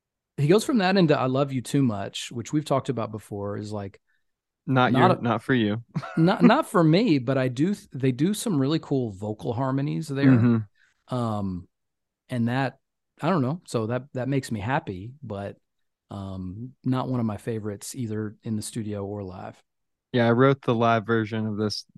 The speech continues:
Speaker 2: definitely bops, but it is absolutely ridiculous that they try to pretend they're ending the set with this song.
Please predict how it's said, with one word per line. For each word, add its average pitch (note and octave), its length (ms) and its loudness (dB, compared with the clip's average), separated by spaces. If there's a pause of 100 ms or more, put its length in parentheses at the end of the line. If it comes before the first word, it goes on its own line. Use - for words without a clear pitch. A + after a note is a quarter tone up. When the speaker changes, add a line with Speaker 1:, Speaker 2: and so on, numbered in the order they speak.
(240)
Speaker 2:
definitely A2 400 0
bops, G#2 600 -2 (440)
but A2+ 460 4
it A2+ 160 4
is A#2 220 4
absolutely A#2 540 0
ridiculous A2 760 -2
that - 100 -16
they A2 100 0
try A2+ 300 0
to G#2+ 80 0
pretend A2+ 640 -2
they're A2 280 0
ending G#2+ 300 0
the G2+ 100 -2
set - 280 -6
with G2 140 -8
this G2+ 220 -6
song. F#2 340 -6